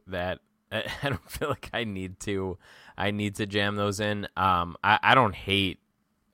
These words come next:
I don't hate Higgins. Um, but that's just, like, if you, if you feel like this game is, uh, lined incorrectly as far as the spread goes, but they, um,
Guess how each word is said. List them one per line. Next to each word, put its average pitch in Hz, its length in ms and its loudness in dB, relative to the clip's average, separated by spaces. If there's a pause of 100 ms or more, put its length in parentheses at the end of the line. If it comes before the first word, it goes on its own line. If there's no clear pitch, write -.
(100)
I 110 40 2
don't 98 180 -2
hate 113 380 -4
Higgins. 90 600 -10 (680)
Um, 87 560 -2 (760)
but 104 340 2
that's 98 360 0
just, - 280 -6
like, 87 300 -2
if 104 220 -6
you, 101 420 -2
if 110 180 -4
you 117 120 -4
feel 120 160 2
like 101 160 2
this 98 180 -4
game 92 440 -2 (600)
is, 101 640 2 (200)
uh, 87 360 2
lined 95 400 2
incorrectly 95 880 0
as 95 180 -2
far 90 200 2
as 85 140 -2
the 87 80 -10
spread 95 340 -4
goes, 120 460 -2
but 85 380 0 (200)
they, 85 920 -4 (120)
um, 78 560 -4